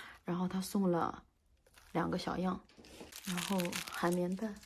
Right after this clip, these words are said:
对，这个是我买的三C E的两支口红，后疫情时代还送口罩，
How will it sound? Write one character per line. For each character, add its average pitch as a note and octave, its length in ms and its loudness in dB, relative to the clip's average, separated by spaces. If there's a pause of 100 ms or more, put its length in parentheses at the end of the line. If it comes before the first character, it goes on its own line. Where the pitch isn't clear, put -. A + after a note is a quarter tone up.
(340)
对， F3+ 200 2
这 G3 120 0
个 F#3 140 4
是 F#3+ 140 0
我 F#3 100 4
买 F3+ 220 2
的 - 120 -6
三 G3+ 220 0
C G3+ 240 2
E G#3 240 2
的 D#3 240 0
两 - 240 0
支 G3 260 -2
口 - 240 -2
红， - 120 2 (1080)
后 G#3 220 12
疫 F#3 140 10
情 E3+ 260 4
时 D#3 240 4
代 D3+ 160 6
还 - 180 0
送 D#3+ 280 2
口 D#3+ 260 2
罩， - 160 2